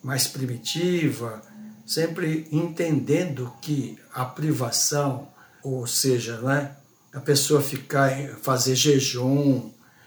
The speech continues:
até mortificar o corpo, e essas privações,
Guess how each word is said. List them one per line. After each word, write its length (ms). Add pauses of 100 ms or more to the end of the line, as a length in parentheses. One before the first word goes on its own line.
(100)
até 200
mortificar 640
o 80
corpo, 1000 (360)
e 80
essas 380
privações, 960